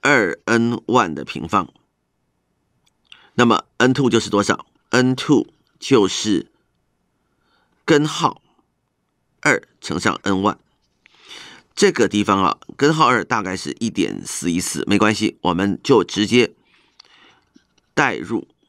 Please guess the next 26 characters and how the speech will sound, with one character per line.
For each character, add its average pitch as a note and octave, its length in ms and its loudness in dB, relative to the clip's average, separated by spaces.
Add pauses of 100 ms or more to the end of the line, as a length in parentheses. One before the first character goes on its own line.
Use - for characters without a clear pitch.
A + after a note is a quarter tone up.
(100)
三， - 380 -6 (1040)
代 C3+ 140 0
入 C3+ 160 2
这 A#2 140 2
个 - 100 -6 (1040)
N D3+ 220 2
two D3+ 200 4
等 E2 120 0
于 F2 80 -2
根 G#2+ 160 2
号 A#2 200 -2
二 G2 140 -6 (120)
N G2 100 -6
one， F#2+ 320 -2
所 C3 180 4
以 A#2+ 80 4
是 G2+ 300 -2 (180)
我 G2 80 0
们 G#2+ 80 2
先 C#3+ 100 2
把 B2 100 2
N C#3 240 0
one C#3 140 2
算 F#2+ 160 -4
出 F#2 140 -8
来， - 180 -6